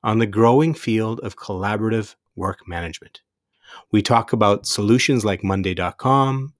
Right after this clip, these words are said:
Smartsheet, and Wrike, and how they will enable us all to have more time to engage our uniquely human talents to make better, more creative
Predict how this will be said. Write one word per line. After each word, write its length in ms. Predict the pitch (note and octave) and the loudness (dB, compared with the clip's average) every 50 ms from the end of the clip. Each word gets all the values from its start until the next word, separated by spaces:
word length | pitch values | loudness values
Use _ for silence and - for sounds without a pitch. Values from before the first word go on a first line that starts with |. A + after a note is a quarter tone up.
| _ | _
Smartsheet, 840 | - - - - B2 B2 C#3 C#3+ C3+ - - - D3 C#3 C#3 C#3 - - _ - - - - - | -10 -10 -6 -2 0 2 2 2 0 -2 0 2 2 2 2 0 -4 -12 _ -20 -20 -20 -10 -4
and 180 | - A#2+ A#2 A2+ | 0 0 2 4
Wrike, 460 | A2+ C3 C3+ B2 - - - - - _ _ _ _ _ - | 4 4 4 2 0 -4 -8 -20 -20 _ _ _ _ _ -6
and 100 | G#2 F#2+ | -6 -2
how 220 | F2+ G#2 G#2 G2+ | 0 0 0 2
they 200 | G2+ A2+ B2 C#3 | 2 2 2 4
will 160 | D3 D3+ C#3+ | 4 2 2
enable 300 | C3 A#2+ A#2+ A#2 G#2+ A2 | 2 2 0 0 0 0
us 140 | G#2 G2+ - - | 0 0 -2 -2
all 420 | - C3 C#3 D#3+ E3 B2+ G2 F#2 | 0 2 4 4 4 2 0 -2
to 120 | - - | -4 -6
have 160 | G#2 G2 F2 F2+ | -6 -4 -4 -6
more 320 | F#2 F#2+ G2+ A#2 C3 C3 | -6 -4 -2 -2 -2 -4
time 440 | - - - A2 G#2+ G#2+ G#2+ A2 G#2 | -6 -6 -6 -4 -4 -2 -4 -4 -6
to 140 | - - F#2 | -6 -8 -8
engage 420 | F#2 F#2 G2 G2 G2 G2+ F#2 - | -6 -4 -2 0 0 0 0 0
our 300 | G#2 F#2+ F#2 F2+ F2+ - - - - _ _ - | 0 0 0 0 -2 -6 -12 -20 -20 _ _ -6
uniquely 600 | G2+ G2 F#2+ G2+ A#2 C#3 D#3 D3+ - - E3 D3+ | -4 -2 0 2 2 4 2 2 2 0 0 0
human 420 | C3+ A#2 A#2+ C3 C3 C3 B2+ A#2 | 0 0 0 0 2 0 0 -2
talents 640 | - - A#2 A2+ G#2+ F#2 E2 E2+ - - - - - _ _ - - - - _ - | -4 -4 -2 -2 -2 -4 -6 -8 -10 -14 -16 -16 -20 _ _ -20 -20 -20 -20 _ -10
to 120 | - G#2+ | -4 -2
make 200 | G2 G2 F#2+ - - | 0 0 0 -2 -4
better, 480 | F#2+ F#2+ A2 A#2+ C3 C#3 D3 D3+ - _ _ _ _ _ _ - | -2 0 2 2 2 2 0 -2 -4 _ _ _ _ _ _ -8
more 180 | G2+ G2 G2 - | -6 -4 -4 -6
creative 640 | - - - G2+ G2 G#2 G#2 A2 A2+ A2 G#2 - | -6 -6 -4 -2 0 2 2 2 0 0 -2 -6